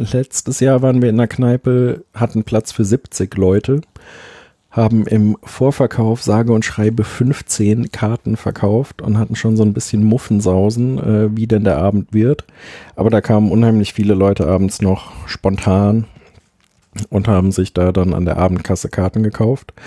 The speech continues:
Und dieses Jahr war es tatsächlich so, dass zwei von drei Abenden frühzeitig ausverkauft waren und, äh, wir gestern Abend sogar Leute wirklich wegschicken mussten, ähm, weil wirklich leider kein Platz mehr war.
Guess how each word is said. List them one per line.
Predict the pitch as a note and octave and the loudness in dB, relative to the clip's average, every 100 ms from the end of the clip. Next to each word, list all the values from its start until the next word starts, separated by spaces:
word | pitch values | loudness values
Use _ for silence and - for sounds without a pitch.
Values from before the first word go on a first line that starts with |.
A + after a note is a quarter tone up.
| - - - - | -20 -20 -20 -18
Und | - G#2+ | -6 -2
dieses | G2+ B2 - | 0 -2 0
Jahr | C#3+ C#3+ C#3+ | 2 2 2
war | C#3 C#3+ | 2 0
es | C3+ | 0
tatsächlich | C3 - C3 - B2+ B2+ | -4 -2 -4 -2 -6 -2
so, | A#2+ B2 | 0 2
dass | B2 - | 0 -4
zwei | - A2+ A#2+ | -4 0 0
von | C3 A#2+ | 2 0
drei | A#2 A2+ A2 | 2 2 4
Abenden | A2+ A#2+ A2+ A2 A2 A2 | 2 2 2 4 4 2
frühzeitig | A2 - B2 C3 A#2 G#2+ - | -2 -4 -4 -2 -2 -2 0
ausverkauft | A2 A2 - F#2 F#2+ F#2 - | -2 -2 -2 0 0 0 0
waren | F#2+ F#2+ G#2 A#2+ | 0 2 0 -2
und, | - G#2 G2+ G#2+ | -2 0 2 0
äh, | - G2 G2+ G2 G2+ G2+ G#2 | -2 0 2 4 2 0 0
wir | G2+ G2+ | 2 2
gestern | - - - B2 C3+ | 0 -4 -2 -2 -2
Abend | A2 A#2+ B2 C3 | 0 2 2 -2
sogar | A2+ A#2 A2+ | -2 0 2
Leute | A2 A2 - A#2 G#2+ | 4 2 2 -2 0
wirklich | G#2+ G#2 A2 G#2+ - | -2 0 0 -2 -2
wegschicken | - G#2 - G2+ - F#2+ | -4 -2 0 -2 2 2
mussten, | F#2+ G2 - - F2+ G#2 G#2+ - | 4 2 -2 -4 -2 -2 -4 -2
ähm, | G2 F#2+ F#2+ G2 F#2+ _ | 0 2 0 -2 -4 _
weil | - F#2+ G2 A2+ | -2 0 0 0
wirklich | G2 A2 A#2+ C3+ - | 0 0 2 0 0
leider | G#2+ G#2 C3+ | 0 2 0
kein | - B2+ D3 | 0 0 0
Platz | D#3 - - | 0 -2 -2
mehr | F2+ E2 | -2 -2
war. | D2+ - | -2 -4